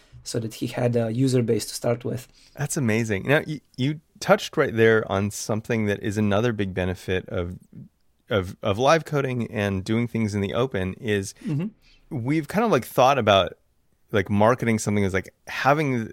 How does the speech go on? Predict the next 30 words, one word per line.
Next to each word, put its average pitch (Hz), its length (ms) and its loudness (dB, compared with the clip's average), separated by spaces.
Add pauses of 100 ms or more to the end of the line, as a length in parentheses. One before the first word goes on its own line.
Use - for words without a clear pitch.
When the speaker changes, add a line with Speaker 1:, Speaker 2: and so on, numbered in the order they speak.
Speaker 2:
having 165 320 2
the 156 80 2
thing 135 280 0
done, 101 260 2
having 127 320 2
it 120 80 2
be 107 100 -2
polished, 104 460 0
and 107 140 -4
then, 101 100 0
like, 98 160 -2
putting 113 240 2
it 101 80 0
out 92 160 0
into 90 160 -6
the 95 80 -4
world, 90 320 0
and 87 100 -2
then 90 120 0
having, 92 260 -2
like, 85 160 -4
a 101 60 -10
sales 87 440 -6
phase. - 500 -8
Speaker 1:
Yeah. 123 300 -2 (120)
Speaker 2:
Um, 113 240 0 (600)
but 147 160 6
with 139 120 4
live 175 360 2
coding, 151 500 -4